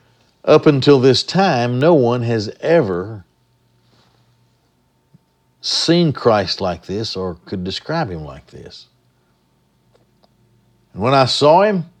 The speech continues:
I fell at his feet as though dead.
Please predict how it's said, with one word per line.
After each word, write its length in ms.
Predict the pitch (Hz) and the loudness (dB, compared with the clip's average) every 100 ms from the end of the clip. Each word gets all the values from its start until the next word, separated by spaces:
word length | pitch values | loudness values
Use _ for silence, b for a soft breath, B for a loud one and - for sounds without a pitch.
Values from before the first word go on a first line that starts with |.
| _ _ _ _ _ _ _ - | _ _ _ _ _ _ _ -4
I 120 | 110 | -4
fell 300 | - 156 160 | 2 2 4
at 80 | 123 | 2
his 160 | 110 | -2
feet 300 | - 165 185 | -2 0 2
as 320 | 151 139 117 | 4 2 0
though 340 | 113 139 135 123 | 0 2 2 0
dead. 840 | 101 92 87 113 95 73 65 69 | -6 -10 -4 -2 -2 -6 -14 -20